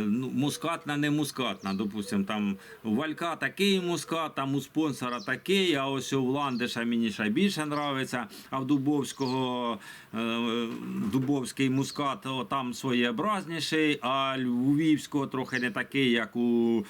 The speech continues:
муската Дубовського, да? А оце, ви, е, це просто мускат і все. Ну,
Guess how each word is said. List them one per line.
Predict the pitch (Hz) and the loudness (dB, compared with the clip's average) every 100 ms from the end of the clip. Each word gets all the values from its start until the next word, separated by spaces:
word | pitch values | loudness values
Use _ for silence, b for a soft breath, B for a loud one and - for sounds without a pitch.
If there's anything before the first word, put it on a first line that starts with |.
| B | B
муската | 117 120 - 120 113 | -2 -2 -2 -6 -4
Дубовського, | 104 117 165 220 190 - 156 135 | 0 0 2 0 -2 -4 -2 -2
да? | 147 156 151 | -2 -2 -4
А | 135 147 156 151 151 | -2 -2 0 -2 -2
оце, | 151 - 196 226 226 175 131 | -4 -4 -2 0 0 -2 -2
ви, | |
е, | 139 120 123 135 131 - - - - - - - - - - - B B B - - - - - | -4 -4 -6 -6 -8 -10 -12 -12 -12 -14 -18 -20 -20 -20 -20 -20 B B B -20 -20 -20 -20 -6
це | 196 | -6
просто | 208 247 240 143 | -2 -2 -2 -2
мускат | 156 151 - 220 214 | -4 -4 -2 -2 -2
і | 165 | -2
все. | 147 - | -4 0
Ну, | 131 123 165 170 156 | 2 2 2 2 2